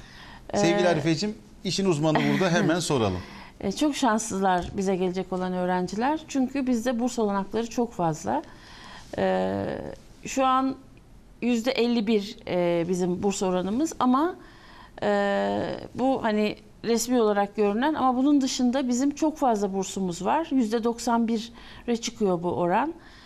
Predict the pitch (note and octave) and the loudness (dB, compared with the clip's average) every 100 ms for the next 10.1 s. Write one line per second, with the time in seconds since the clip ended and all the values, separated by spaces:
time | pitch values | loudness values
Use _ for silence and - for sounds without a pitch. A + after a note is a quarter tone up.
0 | - C3+ C#3+ G3+ F3+ D3 F3+ E3+ E3 D3+ | -4 -2 0 0 0 0 0 2 4 4
1 | D3 C3 C3+ B2+ C3 E3 - D#3+ D3 C3 | 2 0 -2 0 0 -2 -2 -2 0 0
2 | - D4+ D4 D4 D#4+ D#3 - - B3+ G#3 | 2 2 2 2 2 2 0 0 0 2
3 | - F#3 B3+ C4 B3+ D4 D#4 D4 - - | 0 0 0 0 0 0 -2 -4 -10 -20
4 | - - - C#4 D4 D4 C#4 C#4 C4+ C4 | -20 -14 -2 0 0 0 -2 -2 -4 -4
5 | C#4+ C4+ C4+ C#4 C4+ - - A3+ A3 A3 | -2 -2 0 -2 -4 -8 -4 -2 0 0
6 | A3 A3 A#3+ C4+ C4 C4 C4 - C#4 C4+ | 0 0 0 0 -2 -4 -4 0 0 0
7 | C#4 C4+ C4+ C#4 - A3+ A3 A3+ A3+ - | 0 0 -2 -6 -2 0 2 0 -4 -2
8 | C4+ C4 C4 B3 C4 C#4 C4 C#4 A#3+ B3 | 0 0 -2 -2 -2 -2 -2 0 0 0
9 | B3+ A#3+ B3 C4+ C4 C#4+ C4+ C4+ C#4 C4+ | 0 -2 -2 -4 -2 0 0 0 0 0